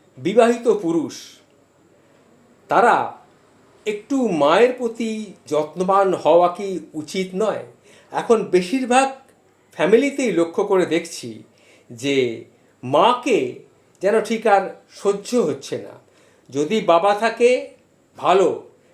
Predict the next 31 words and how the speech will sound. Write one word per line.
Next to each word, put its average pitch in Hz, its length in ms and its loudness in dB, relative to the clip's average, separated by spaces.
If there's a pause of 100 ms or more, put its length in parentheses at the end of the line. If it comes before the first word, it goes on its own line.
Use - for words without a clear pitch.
কিন্তু 131 320 -4
বাবা 147 380 2
যদি 196 340 0
না 147 240 0
থাকে, 143 300 -6
অর্থাৎ 127 380 -4
বাবা 131 240 2
যদি 147 300 -4
পরলোক 139 460 -2 (100)
গমন 127 320 -2
করে 123 300 -4
থাকেন, 120 420 -8 (440)
মা 139 260 2 (100)
যদি 190 240 -4 (100)
থাকে, 143 300 -6 (400)
তাহলে 127 200 0
মাকে 170 420 2
দিয়ে 226 240 6 (560)
সংসারের 226 580 0
সমস্ত 202 320 -6 (200)
কাজ 190 320 2 (440)
যদি 139 240 -10
করাতে 160 460 0
পারে, 196 320 2 (500)
সেটাই 175 320 0
হচ্ছে 175 320 -2 (140)
বৌমাদের 165 600 2 (480)
আসল 196 340 -2 (140)
উদ্দেশ্য। 120 500 -10 (600)
যদি 156 240 2
মা 151 260 2